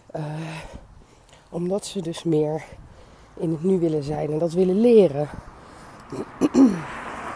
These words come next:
En met deze podcast ga ik jou niet alle ins en outs van mindfulness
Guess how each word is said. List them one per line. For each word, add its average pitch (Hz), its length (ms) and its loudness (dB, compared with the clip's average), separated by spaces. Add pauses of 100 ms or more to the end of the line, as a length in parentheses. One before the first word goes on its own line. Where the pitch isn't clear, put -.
(420)
En 175 360 8 (720)
met 165 120 4
deze 180 260 4
podcast 180 440 -4
ga 190 120 0
ik 175 100 2
jou 185 280 4
niet 208 140 -2 (720)
alle 254 200 2
ins 247 260 -2
en 226 120 0
outs 214 380 0
van 180 240 -4
mindfulness 262 760 -2